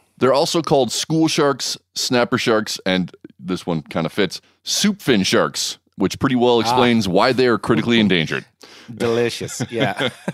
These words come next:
Speaker 2: <laughs>
Speaker 1: Taupe sharks max out at about seven feet in length, and they're normally bluish gray on their backs and flanks and white on their bellies, you know, just like most sharks. The specimen that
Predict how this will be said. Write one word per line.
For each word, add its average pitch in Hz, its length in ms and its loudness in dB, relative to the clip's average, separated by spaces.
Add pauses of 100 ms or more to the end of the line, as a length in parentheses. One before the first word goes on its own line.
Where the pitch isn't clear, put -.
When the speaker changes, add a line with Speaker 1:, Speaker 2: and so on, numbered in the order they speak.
(340)
Speaker 2:
<laughs> - 600 -6
Speaker 1:
Taupe 160 220 2
sharks 175 320 0 (120)
max 117 420 2
out 131 180 2
at 107 80 -2
about 101 220 2
seven 117 320 2
feet 113 240 -4
in 98 60 0
length, 92 320 0
and 90 160 0
they're 87 100 0
normally 101 680 2
bluish 98 580 -2
gray 101 560 0
on 90 220 -2
their 87 100 0
backs 92 320 -2
and 85 100 -6
flanks 92 400 -2
and 85 120 -6
white 87 180 2
on 87 80 0
their 85 100 0
bellies, 90 440 0
you 85 80 -4
know, 73 180 -4
just - 220 -8
like 82 160 -2 (280)
most 117 200 2
sharks. - 340 -4 (600)
The 95 80 -6
specimen 135 680 0
that 104 300 0